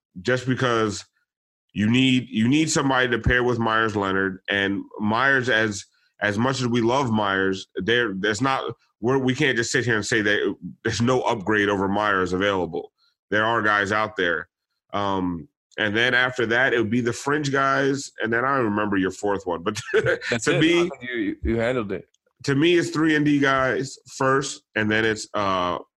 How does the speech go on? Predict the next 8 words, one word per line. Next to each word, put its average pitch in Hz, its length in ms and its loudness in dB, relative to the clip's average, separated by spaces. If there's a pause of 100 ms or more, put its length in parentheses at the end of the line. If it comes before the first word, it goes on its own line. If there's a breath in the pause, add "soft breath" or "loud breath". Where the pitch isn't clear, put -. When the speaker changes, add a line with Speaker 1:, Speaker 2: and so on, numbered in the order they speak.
(160)
Speaker 1:
um, 87 580 -2 (340)
it's - 520 -4
inside 104 440 -2
presence, 87 520 -6 (480 loud breath)
an 95 180 -2
Aaron 101 300 2
Baines 90 340 -2
type. 80 300 -6